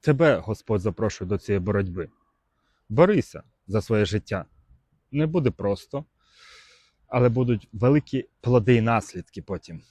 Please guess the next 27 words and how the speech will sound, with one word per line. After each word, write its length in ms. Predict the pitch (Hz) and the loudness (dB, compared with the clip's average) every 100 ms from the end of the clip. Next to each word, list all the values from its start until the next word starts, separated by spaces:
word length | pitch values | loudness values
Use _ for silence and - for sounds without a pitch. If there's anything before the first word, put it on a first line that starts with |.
| - | 0
Потім 300 | 135 - 113 | 0 2 -2
ти 160 | - | 2
зможеш 380 | 165 127 101 90 | 2 2 -2 -4
свідчити. 560 | - 98 - 87 - 78 - - | -8 -10 -10 -14 -16 -20 -20 -20
Свідчити 600 | - - 196 - 110 107 | -16 -6 -4 -4 -6 -4
про 200 | - 113 | 0 -2
своє 280 | - 120 113 | 4 4 4
звільнення, 640 | 95 139 156 131 120 113 - _ _ _ _ _ - | 4 4 6 2 -2 -6 -10 _ _ _ _ _ -2
про 100 | 113 | -2
свою 300 | - 120 110 | 0 2 4
радість, 500 | 117 120 110 101 _ _ _ _ _ | 6 4 2 -6 _ _ _ _ _
про 140 | 113 110 | -2 -2
свій 260 | - 107 | 0 0
мир, 320 | 104 127 120 - _ _ _ _ _ _ _ _ _ | 2 4 2 0 _ _ _ _ _ _ _ _ _
про 160 | - 104 | -4 -4
своє 260 | - 92 92 | -4 -6 -6
здоров'я 560 | 90 92 92 120 117 - _ _ _ _ _ _ - | -4 -4 -2 -2 -4 -10 _ _ _ _ _ _ -12
змінене. 600 | 95 104 110 104 95 95 _ _ _ _ _ - - - - | -4 -2 0 0 -4 -8 _ _ _ _ _ -20 -20 -20 -6
Знаєте, 360 | 123 120 113 - _ _ | -2 0 -2 -6 _ _
всі, 280 | - - 143 | -20 -2 0
ко-, 380 | - - 127 131 - | 0 0 0 0 -6
хто 240 | - 123 | -6 -2
має 240 | 127 123 | 2 2
діабет 500 | 110 117 127 110 139 | 2 4 4 4 0
якийсь 360 | 131 - 123 - | 0 -2 -2 -4
або 300 | 113 101 120 | -6 -2 0
інсулінорезистентність, 1300 | 117 110 - 120 120 117 107 113 - 135 120 113 - | 0 -2 -2 0 2 2 0 -2 0 -2 0 -6 -8